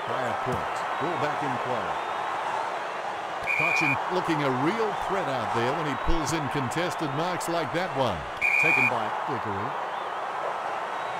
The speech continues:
And the mark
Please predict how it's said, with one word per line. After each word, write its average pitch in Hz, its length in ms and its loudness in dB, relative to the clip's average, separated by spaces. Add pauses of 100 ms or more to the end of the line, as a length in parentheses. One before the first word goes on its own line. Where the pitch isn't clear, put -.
(2750)
And - 160 6
the - 80 4
mark 175 160 2